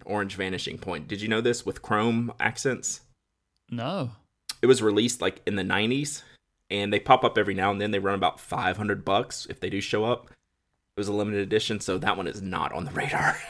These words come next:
Speaker 1: <laughs> I will be passing on that one. But, uh, if anyone has a good deal on one, you know,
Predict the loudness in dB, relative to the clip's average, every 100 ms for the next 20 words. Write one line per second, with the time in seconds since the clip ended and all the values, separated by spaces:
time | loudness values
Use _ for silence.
0 | -2 0 0 -4 -12 -16 -18 -18 -18 -8
1 | -2 -2 -2 -2 -4 -4 -12 -10 -10 -10
2 | -12 -14 -20 _ _ _ _ _ _ _
3 | _ _ _ -6 -4 -2 -4 -4 -4 -2
4 | 0 -2 -4 -6 -6 -4 -4 -6 -10 -10
5 | -10 -12